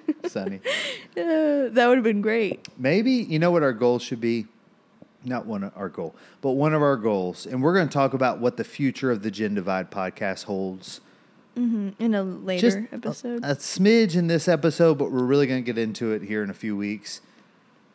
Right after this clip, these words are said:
Speaker 1: But, uh, we should get Sonny on the podcast.
Speaker 2: Yeah?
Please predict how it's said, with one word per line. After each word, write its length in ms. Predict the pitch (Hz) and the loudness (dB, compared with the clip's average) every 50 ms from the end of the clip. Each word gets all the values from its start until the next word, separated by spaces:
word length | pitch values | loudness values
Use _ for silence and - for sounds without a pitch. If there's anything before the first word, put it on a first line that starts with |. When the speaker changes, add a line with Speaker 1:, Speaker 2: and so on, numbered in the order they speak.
| _ _ _ _ | _ _ _ _
Speaker 1:
But, 180 | - 180 - - - | -2 -2 -2 -2 -8
uh, 160 | - - - - _ | -14 -16 -16 -14 _
we 180 | 156 156 196 214 | 0 2 2 4
should 120 | 226 269 | 4 4
get 140 | - 285 262 | 2 2 0
Sonny 340 | - - 240 247 294 302 269 | 4 4 4 6 6 6 6
on 120 | 247 226 | 6 4
the 80 | 220 208 | 4 2
podcast. 760 | - 226 254 269 - - 151 98 80 - - - - - - - _ _ _ _ _ _ _ _ _ _ _ _ _ _ _ _ _ _ _ _ _ _ _ _ | 2 2 2 2 0 -2 -2 -4 -4 -6 -12 -18 -18 -18 -20 -20 _ _ _ _ _ _ _ _ _ _ _ _ _ _ _ _ _ _ _ _ _ _ _ _
Speaker 2:
Yeah? 300 | - 247 262 254 269 359 | -2 0 0 2 2 0